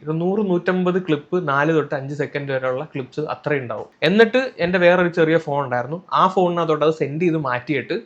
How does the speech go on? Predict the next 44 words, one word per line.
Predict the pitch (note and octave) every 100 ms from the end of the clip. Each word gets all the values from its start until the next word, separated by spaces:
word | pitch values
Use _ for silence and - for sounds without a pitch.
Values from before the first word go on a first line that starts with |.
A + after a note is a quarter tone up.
| -
ഈ | D#3 A3
ഫോൺ | A3 D#3 F#3 - -
ഇവിടെ | D3 D#3+
വെച്ച് | D3 - D#3
ഞാൻ | C#3+ C3
ഇവിടെ | G3 D3 D3
ബൾബ് | C#3 C3+ C3+ C3+
കെട്ടി | C3+ C#3
തൂക്കിയിട്ട് | C3 B2+ C3 C3
ഇത് | G3+ D#3
വെച്ച് | C3+ -
ഞാൻ | D3+ D3+
റെക്കോർഡ് | C3 - D3 C#3
ചെയ്യും. | D3+ G#3+ -
മറ്റേ | C3+ C3+ F#3+
ഫോണിനകത്ത് | G3 D#3 D3+ E3 B2+ C#3+
ഞാൻ | E3 C#3 C#3+
ഇതിങ്ങനെ | C3+ C3 C3 C#3+
പ്ലേ | C#3+ C3 C#3
ചെയ്യും, | C#3 G3 - -
എന്നിട്ട് | C#3+ D3+
ഞാൻ | D3+ C#3+
അതെടുത്ത് | C3+ C3+ F3+
റിയാക്ട് | D#3+ B2 -
ചെയ്യും, | A2 G#2+
അതിൻ്റെ | C#3+ D3
കമന്ററി | C3+ B2+ B2+ A#2+
അടിക്കും, | A#2 - _
എന്നിട്ട് | D3 D3
അടുത്ത | C#3 C#3+
ക്ലിപ്പ് | D#3 C#3+ C#3 - D3 D#3
എടുക്കും, | D3 D3+ -
എന്നിട്ട് | C3 C3 C3
അത് | C3
റിയാക്ട് | B2 A#2+ -
ചെയ്യും. | D3+ G#3+
അതുകൊണ്ട് | D#3 E3 E3+
ഒരു | G3
സ്റ്റോറി | G#3+ G#3+ G3 G#3+
ലൈൻ | G3+ F#3+ F#3
പോലെ | E3+ G#3+ - -
നമ്മളത് | G3 G3 G3
റിയാക്ട് | F#3+ F#3 F#3+
ചെയ്തിടും. | G3+ D#3+ A#2+